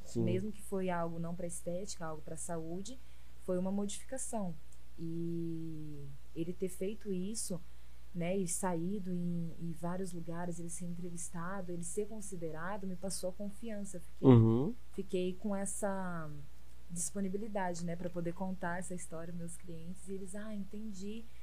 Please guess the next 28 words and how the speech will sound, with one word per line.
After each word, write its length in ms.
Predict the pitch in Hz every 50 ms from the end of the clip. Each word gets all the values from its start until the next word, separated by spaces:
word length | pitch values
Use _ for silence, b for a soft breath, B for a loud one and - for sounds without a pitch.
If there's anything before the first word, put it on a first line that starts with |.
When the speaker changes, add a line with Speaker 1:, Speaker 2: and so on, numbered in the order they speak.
| b b b - -
Speaker 2:
E 80 | - 196
assim 220 | 190 185 - 220 208
passar 260 | 233 233 220 - 208
essa 160 | 208 - 226
confiança 480 | - 220 220 214 - 233 220 220 - -
também. 340 | - 254 254 254 233 214 196
Até 180 | 185 - 233
porque, 520 | 233 - 254 247 220 - - - 254 277 285 b b b b b -
como 200 | - 247 254 277
foi 160 | 269 - 269
criado 280 | 269 - 247 226 220 220
em 60 | 220
dois 160 | 208 208 190
mil 120 | 202 196 185
e 40 | 175
sete, 600 | 175 - - 214 240 277 277 - - - 170 b b b b b b
somos 400 | - - - 233 254 311 381 403
sim 240 | - - 277 247 220
pioneiros. 720 | 202 - 220 208 208 196 175 156 147 139 143 - - - - - - - - - - - - - - -
Entendeu? 440 | 170 170 175 160 160 156 160 180 208
Quando 160 | - 269 247
eu 60 | 214
tiver 260 | 202 - 175 165 170
com 80 | 190 214
os 80 | 214 202
meus 180 | 196 185 180
cinquenta 560 | - - 196 190 170 - 180 180 247 - 294
anos, 680 | 240 185 170 170 170 196 254 330 320 240 196 165 -